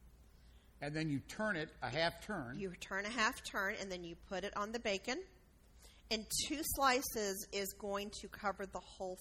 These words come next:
Speaker 2: thigh. If you just do one slice, you're probably gonna need toothpicks. So I like to roll it with two slices of bacon.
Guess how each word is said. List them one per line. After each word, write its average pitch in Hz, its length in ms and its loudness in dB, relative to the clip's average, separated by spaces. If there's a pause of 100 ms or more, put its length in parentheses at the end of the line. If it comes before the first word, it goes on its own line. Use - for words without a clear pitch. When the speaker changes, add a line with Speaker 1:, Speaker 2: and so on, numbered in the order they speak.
Speaker 2:
thigh. 165 420 2 (340)
If - 180 -2
you 208 100 -4
just - 300 -6
do 190 140 -2
one 170 260 -2
slice, 220 360 0
you're 196 100 -10 (100)
probably 196 400 0
gonna 180 240 -2
need 170 160 -6 (140)
toothpicks. - 640 -8 (400)
So - 240 -2
I 180 220 6
like 180 260 2
to 190 120 -6
roll 165 380 -2
it 156 140 4 (320)
with 175 180 -4 (260)
two 214 160 -2
slices 175 520 -2
of 175 140 -8
bacon. 165 400 0